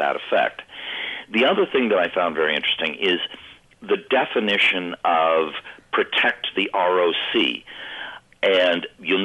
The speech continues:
notice that both of them use this quite heavily. Protect the R O C. Uh, uh, Johnny Chang has a shirt he's been wearing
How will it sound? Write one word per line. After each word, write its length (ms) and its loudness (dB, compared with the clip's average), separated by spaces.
notice 180 0
that 160 -6
both 240 4
of 80 0
them 100 0
use 260 0
this 140 -2
quite 160 0
heavily. 420 -2
Protect 380 -2
the 120 4
R 180 4
O 40 4
C. 340 0
Uh, 60 0
uh, 320 0
Johnny 240 2
Chang 300 0
has 120 0
a 160 -4
shirt 380 4
he's 140 -10
been 200 -4
wearing 180 -2